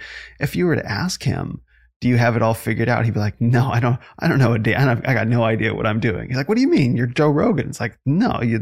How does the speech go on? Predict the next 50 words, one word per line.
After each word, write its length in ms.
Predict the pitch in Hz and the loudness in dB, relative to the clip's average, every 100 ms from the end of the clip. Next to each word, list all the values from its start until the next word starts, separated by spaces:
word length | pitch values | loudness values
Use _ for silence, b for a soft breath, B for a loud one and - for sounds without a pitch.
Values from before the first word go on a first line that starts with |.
| - | -2
like, 160 | 123 | -2
you're 160 | 151 170 | -2 -2
always 380 | 196 220 151 113 | -2 2 2 2
learning. 400 | 113 92 92 113 | 0 0 -2 -4
You're 120 | - | -2
always 300 | 101 151 123 | 0 0 -2
perfecting." 720 | - 117 110 - - - - | -2 -2 -2 -4 -6 -8 -6
You 80 | 117 | -2
know, 120 | 113 | 0
the 80 | 127 | 2
more 240 | 123 151 | 2 0
that 100 | 160 | 0
you 80 | 135 | 0
know, 380 | 120 110 110 110 B B B B - | 0 2 0 -2 B B B B 0
the 60 | |
more 220 | 117 120 | 2 2
that 120 | 131 98 | 2 0
you 100 | 104 | 0
realize 400 | 104 104 104 98 | 0 0 0 -2
that 140 | 107 | -4
there 180 | 101 104 | -4 -4
is 160 | - | -4
to 140 | - 101 | -4 -6
know. 280 | - - - | -8 -12 -12
And 140 | 107 113 | -4 -2
that's, 260 | 127 - - B B B | -2 -6 -12 B B B
that's 180 | 127 - | -4 -4
the 80 | 117 | -2
paradox 540 | 131 110 107 104 - | 0 0 0 -2 -6
of 120 | 110 | -4
life, 380 | 127 135 - - | -2 -2 -4 -8
right? 260 | - - - | -10 -10 -8
To, 200 | 117 123 | -8 -8
to 140 | - | -4
recognize 320 | 113 107 107 | -4 -2 0
as 100 | 110 | 0
good 160 | 101 120 | 0 0
as 100 | 120 | 0
you 80 | 110 | -2
get 180 | 113 117 | -4 -4
at 100 | - | -2
something, 480 | 113 107 104 101 - B B B _ _ _ 127 | -4 -4 -6 -6 -10 B B B _ _ _ 0
you 80 | |
never 260 | 131 143 117 | 2 2 2
actually 320 | 107 - 104 | 0 -2 -4
master 640 | 107 104 101 120 - 117 87 | -2 -2 -2 -2 -2 -4 -4
it 100 | - | -4
in 80 | |
a 80 | 98 | -6
way. 400 | - 87 82 - | -6 -8 -8 -12